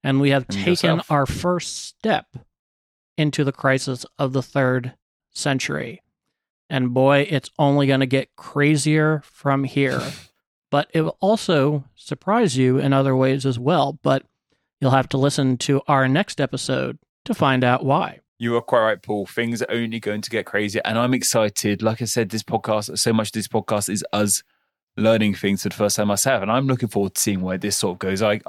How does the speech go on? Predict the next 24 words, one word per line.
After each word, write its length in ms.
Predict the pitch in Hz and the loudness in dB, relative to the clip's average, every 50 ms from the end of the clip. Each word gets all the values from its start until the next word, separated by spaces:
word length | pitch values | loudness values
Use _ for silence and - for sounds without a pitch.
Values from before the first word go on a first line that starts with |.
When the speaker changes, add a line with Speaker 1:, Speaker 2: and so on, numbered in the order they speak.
| - - - - - _ | -12 -14 -16 -20 -16 _
Speaker 2:
I 100 | - 113 | -4 0
know 120 | 117 131 151 | 0 0 2
the 100 | 151 151 | 0 -2
broad 320 | 123 - - 127 139 127 | -4 -2 -2 0 0 0
strokes, 380 | - - - - 120 131 120 117 | 0 -2 0 0 0 0 0 0
but 120 | - 117 | 0 0
I'm 120 | 107 120 120 | 2 2 0
looking 220 | 117 117 104 104 | -2 -2 -4 -4
forward 220 | 98 110 110 104 | -2 -2 -2 -2
to 80 | - 90 | -2 -6
researching 520 | - 104 104 95 - 101 95 90 - 95 | -6 -4 -2 -2 0 0 -2 -2 -4 -4
the 80 | 92 92 | -2 -2
nitty-gritty 580 | 92 104 101 - 104 90 - 107 101 - - 98 | -2 -2 -2 -2 -4 -4 -4 -4 -4 -4 -4 -6
of 60 | 82 | -6
this 160 | - 92 - | -6 -10 -8
crisis 400 | - - 95 95 - - 90 - | -4 -2 -2 -2 -2 -6 -8 -8
for 80 | - 92 | -8 -6
myself. 680 | 87 87 90 - 92 92 92 87 - - - - _ _ _ _ _ - | -8 -6 -6 -4 -4 -2 -4 -4 -6 -10 -16 -20 _ _ _ _ _ -8
Speaker 1:
We 320 | - 147 151 151 151 160 - - - | -2 0 2 2 2 2 0 0 0
are 460 | 151 143 143 139 135 139 139 131 127 - _ _ _ _ - | 2 2 4 2 2 0 0 -2 -6 -12 _ _ _ _ -8
watching 580 | 139 135 160 185 175 - - 180 170 175 180 - | -4 -2 0 0 0 0 0 0 0 0 -2 -2
in 240 | - 160 160 156 151 - | 0 0 0 0 0 -2
slow 420 | - - - - 147 156 180 185 | -6 -8 -4 0 2 4 4 4
motion 680 | 170 147 139 139 151 143 - - - - - - - | 4 4 4 4 2 2 0 -4 -6 -8 -12 -14 -20